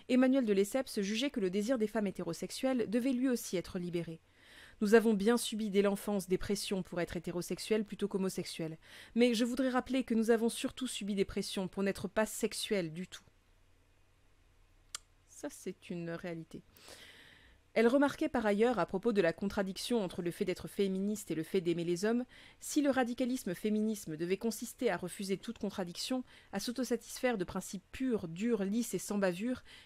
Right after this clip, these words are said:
il serait incapable de rendre compte de la réalité, incapable de faire avec, de se servir de cette réalité, incapable de représenter, et donc d'aider, l'ensemble des femmes. Comme elle, j'avoue que j'aime les tensions, les discordances. Je leur trouve une fécondité et un intérêt particulier.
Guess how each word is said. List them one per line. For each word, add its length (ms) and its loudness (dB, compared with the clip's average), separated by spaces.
il 100 -6
serait 300 0
incapable 560 0
de 80 -4
rendre 260 -2
compte 220 -4
de 80 2
la 100 4
réalité, 560 -4
incapable 480 4
de 80 2
faire 220 -2
avec, 340 -2
de 60 -4
se 120 0
servir 400 2
de 60 -2
cette 180 -2
réalité, 540 -6
incapable 480 4
de 80 2
représenter, 720 -2
et 100 2
donc 220 0
d'aider, 440 -2
l'ensemble 420 -2
des 140 -4
femmes. 260 -10
Comme 180 4
elle, 220 4
j'avoue 260 6
que 140 2
j'aime 240 4
les 100 4
tensions, 460 -6
les 120 -2
discordances. 760 -6
Je 100 0
leur 140 8
trouve 200 -2
une 100 6
fécondité 760 0
et 60 4
un 100 4
intérêt 340 2
particulier. 600 -10